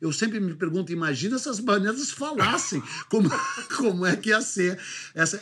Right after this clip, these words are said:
E aí ele é mandado pro exílio, né? E ele fica um bom tempo no exílio. Se bem que exílio bem pago, né? Porque o próprio erário público, o Dom Pedro determinou que ele fosse bem pago lá fora.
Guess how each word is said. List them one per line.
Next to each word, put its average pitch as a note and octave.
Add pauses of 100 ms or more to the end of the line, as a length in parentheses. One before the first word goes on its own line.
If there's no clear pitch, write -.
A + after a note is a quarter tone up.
E D#4+
aí B3+
ele C#4
é -
mandado C#4+
pro F4
exílio, C#4+
né? C3+ (140)
E G3+
ele D4
fica C4+
um A3
bom F#3+
tempo C4+
no B3+
exílio. D3+ (260)
Se -
bem D3+
que G3 (760)
exílio C#3
bem D#3
pago, B2
né? A#2
Porque C#3
o C3
próprio E3
erário C#3
público, D#3 (320)
o B2+
Dom C3+
Pedro C#3
determinou C#3
que D3
ele C#3+
fosse C#3+
bem D#3+
pago C#3
lá C#3+
fora. A#2